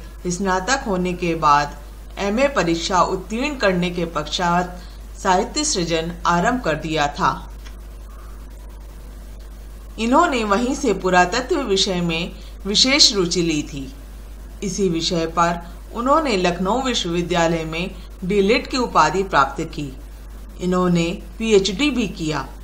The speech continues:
इन्होंने संस्कृत, पाली तथा प्राकृत भाषाओं का अध्ययन किया। लखनऊ और मथुरा के पुरातत्व संग्रहालय के निरीक्षक रहकर डॉक्टर वासुदेव शरण अग्रवाल ने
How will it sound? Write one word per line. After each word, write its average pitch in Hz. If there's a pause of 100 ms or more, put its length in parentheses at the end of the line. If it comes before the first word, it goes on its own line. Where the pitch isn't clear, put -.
(420)
इन्होंने 175 (320)
संस्कृत, 233 (160)
पाली 165 (340)
तथा 185
प्राकृत 180
भाषाओं 180
का 214
अध्ययन 175
किया। 151 (680)
लखनऊ 214
और 196
मथुरा 190
के 180 (380)
पुरातत्व 208
संग्रहालय 190
के 226
निरीक्षक 175 (420)
रहकर 220
डॉक्टर 180
वासुदेव 180
शरण 180
अग्रवाल 170
ने 160